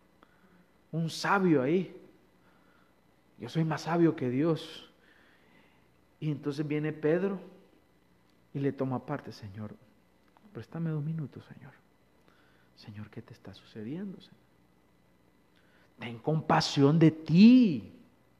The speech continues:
Versículo veintitrés, versículo veintidós le dice, "Ten compasión de ti, Señor, que esto no te acontezca". Apareció el prudente ahí, el sensato,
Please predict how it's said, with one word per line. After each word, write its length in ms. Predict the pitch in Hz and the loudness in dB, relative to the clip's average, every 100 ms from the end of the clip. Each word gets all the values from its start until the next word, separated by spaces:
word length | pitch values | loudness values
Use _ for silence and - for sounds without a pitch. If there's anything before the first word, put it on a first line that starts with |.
| _ _ _ _ - | _ _ _ _ -12
Versículo 720 | 127 - 151 190 196 180 - - - - - _ _ _ _ | -10 -6 -6 2 6 6 4 -4 -16 -20 -20 _ _ _ _
veintitrés, 1000 | - 160 156 113 117 160 202 160 - - - _ _ _ _ | 4 6 6 4 0 2 2 0 -8 -20 -20 _ _ _ _
versículo 540 | 208 139 135 185 190 170 | -6 -2 0 4 8 8
veintidós 580 | 165 156 139 214 254 147 | 8 4 4 6 4 2
le 100 | 131 | -2
dice, 200 | 117 - - - _ _ _ | -4 -10 -20 -20 _ _ _
"Ten 280 | - 190 277 | 4 8 8
compasión 680 | 294 262 - 190 - 247 247 | 8 6 6 2 4 4 6
de 120 | 208 | 6
ti, 260 | - 247 254 | 4 2 2
Señor, 380 | 202 185 233 233 | 2 4 4 4
que 140 | 190 | 0
esto 280 | 220 - 247 | 0 0 -2
no 160 | 240 233 | -2 -2
te 100 | 247 | -4
acontezca". 1000 | 254 220 190 - 240 247 - - 147 - _ _ _ _ _ _ | -2 -2 -2 0 0 0 -6 -12 -14 -16 _ _ _ _ _ _
Apareció 640 | - 180 202 175 180 - 254 | -4 4 6 8 6 4 2
el 100 | - | 2
prudente 800 | - 226 196 240 254 240 - 156 | 6 10 12 12 10 4 2 2
ahí, 400 | 165 160 123 - - _ _ - _ _ _ | 2 0 -4 -16 -20 _ _ -20 _ _ _
el 200 | 170 175 170 | 2 2 2
sensato, 840 | - 156 135 - 196 202 - 139 | 0 -2 -2 -4 0 0 -2 -10